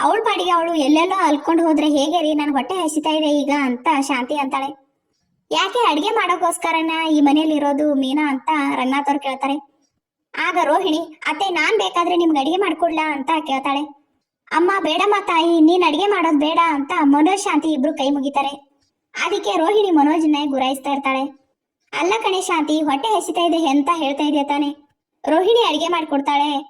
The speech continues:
ಇನ್ನೇನೆ ಮತ್ತ್ಯಾಕ್ ಬೇಡ ಅಂತ ಹೇಳ್ತಾ ಇದೀಯಾ?" ಅಂತ ರಂಗನಾಥ್ ಅವ್ರು ಕೇಳ್ತಾರೆ. "ರೀ, ರೋಹಿಣಿ ಅಡಿಗೆ ಮಾಡಿರೋದನ್ನ ನೀವು ಊಟ ಮಾಡಿದೀರಾ?" ಅಂತ ಶಾಂತಿ ಕೇಳ್ತಾಳೆ. "ಇಲ್ಲ" ಅಂತ ರಂಗನಾಥ್ ಅವ್ರು ಹೇಳಿದಾಗ, "ಅದಕ್ಕೆ ಈ ತರ ಹೇಳ್ತಿದ್ದೀರಾ ಅಂತ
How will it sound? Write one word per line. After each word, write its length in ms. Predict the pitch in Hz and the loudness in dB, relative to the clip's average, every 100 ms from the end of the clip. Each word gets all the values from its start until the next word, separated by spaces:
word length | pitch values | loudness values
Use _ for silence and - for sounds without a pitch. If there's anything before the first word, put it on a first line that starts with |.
| _ _ _ - | _ _ _ -6
ಇನ್ನೇನೆ 480 | 311 370 453 392 370 | -2 0 0 0 0
ಮತ್ತ್ಯಾಕ್ 400 | 330 311 339 330 | -2 -2 -4 0
ಬೇಡ 200 | 330 320 | 2 4
ಅಂತ 200 | 320 311 330 | 4 4 2
ಹೇಳ್ತಾ 280 | 302 294 | 0 0
ಇದೀಯಾ?" 300 | 302 294 294 269 | -2 0 0 -2
ಅಂತ 220 | 247 269 320 | -4 -4 -4
ರಂಗನಾಥ್ 340 | 262 254 269 269 | -2 -2 -2 -2
ಅವ್ರು 120 | 269 | -2
ಕೇಳ್ತಾರೆ. 380 | 247 247 269 285 - _ _ _ - | -4 -4 -4 -6 -10 _ _ _ -4
"ರೀ, 160 | 294 415 370 311 | 0 2 0 -2
ರೋಹಿಣಿ 360 | 302 311 453 440 | 0 4 4 4
ಅಡಿಗೆ 200 | 320 339 | 0 0
ಮಾಡಿರೋದನ್ನ 540 | 370 330 320 311 302 311 | 0 2 2 2 2 0
ನೀವು 180 | 311 294 | 0 0
ಊಟ 120 | 269 339 | 2 0
ಮಾಡಿದೀರಾ?" 440 | 359 311 294 294 | 0 -2 -4 -4
ಅಂತ 160 | 269 262 302 | -4 -2 -2
ಶಾಂತಿ 340 | 285 240 240 | -2 -4 -2
ಕೇಳ್ತಾಳೆ. 360 | 277 262 254 262 269 _ _ _ _ - | -2 -4 -2 -6 -6 _ _ _ _ -2
"ಇಲ್ಲ" 200 | 349 415 494 | 0 2 0
ಅಂತ 160 | 359 370 320 | -2 -2 -2
ರಂಗನಾಥ್ 360 | 294 330 359 | -2 -2 -2
ಅವ್ರು 140 | 359 330 | -2 -2
ಹೇಳಿದಾಗ, 320 | 294 285 285 294 - | -2 -2 -2 -4 -4
"ಅದಕ್ಕೆ 240 | 277 330 440 370 | -4 -4 -4 -4
ಈ 20 | |
ತರ 180 | - 320 302 294 - _ _ - | -2 0 0 -2 -6 _ _ -6
ಹೇಳ್ತಿದ್ದೀರಾ 680 | 311 339 403 349 311 311 311 | -2 -2 -4 -4 -2 0 -2
ಅಂತ 180 | 277 | -4